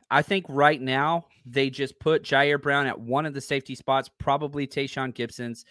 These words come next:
and say, "Learn this. Just learn this." And then from there, eventually that will expand.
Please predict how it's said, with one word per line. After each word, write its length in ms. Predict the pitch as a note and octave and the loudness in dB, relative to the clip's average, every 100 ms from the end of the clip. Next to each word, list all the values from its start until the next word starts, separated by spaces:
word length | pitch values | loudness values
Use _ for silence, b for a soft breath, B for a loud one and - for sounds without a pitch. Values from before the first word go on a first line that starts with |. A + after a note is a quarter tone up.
| _ - | _ -12
and 120 | A2 | -4
say, 180 | B2+ A2 | -2 -2
"Learn 480 | A#2 B2 D3+ E3 C3+ | -2 2 2 2 0
this. 520 | C3+ G2 - - _ - | 0 -2 -8 -20 _ -12
Just 240 | A#2 - | -12 -10
learn 400 | B2+ D3 F3+ F#3 | -4 2 2 2
this." 440 | C#3+ G2 - - _ _ _ _ _ _ _ - | -2 -4 -6 -20 _ _ _ _ _ _ _ -6
And 180 | B2 C#3 | -4 0
then 140 | C#3+ | 0
from 260 | B2+ C#3 B2+ | 0 -2 -2
there, 640 | B2+ F#3+ A#3+ E3 C#3 B2+ _ _ _ _ _ | 0 2 4 2 0 -2 _ _ _ _ _
eventually 560 | C#3 C3 F3+ - E3 C#3+ | -6 -4 -4 -4 -6 0
that 180 | C#3 B2+ | 2 2
will 160 | C3 | -2
expand. 580 | A#2 - - B2 G2 F#2 | -4 -8 -10 -10 -10 -14